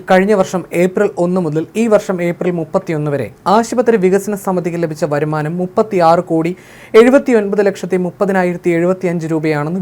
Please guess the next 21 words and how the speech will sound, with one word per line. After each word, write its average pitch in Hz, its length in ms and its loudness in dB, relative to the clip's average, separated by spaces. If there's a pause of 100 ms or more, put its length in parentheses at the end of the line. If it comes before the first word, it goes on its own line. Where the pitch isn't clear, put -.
വിവരാവകാശ 160 640 0
രേഖ. 117 160 -8 (600)
ഇതിൽ 233 180 6 (240)
മുപ്പത് 240 340 4
കോടി 214 160 6 (100)
ഇരുപത്തിയെട്ട് 202 540 0
ലക്ഷത്തി 175 400 -4
പതിനെണ്ണായിരത്തി 185 720 0 (220)
ഇരുന്നൂറ്റി 190 380 -2 (160)
അൻപത്തിയേഴ് 175 540 0
രൂപ 151 120 -2 (120)
ചെലവഴിച്ചു. 139 440 -4 (680)
ആറ് 208 180 8
കോടി 190 240 6
അൻപത്തിയൊന്ന് 185 520 -2
ലക്ഷത്തി 175 320 -6 (120)
പതിനൊന്നായിരത്തി 175 680 0 (460)
എണ്ണൂറ്റി 196 400 0
പതിനെട്ട് 202 380 4
രൂപയാണ് 156 400 0
നീക്കിയിരിപ്പ്. 147 480 -6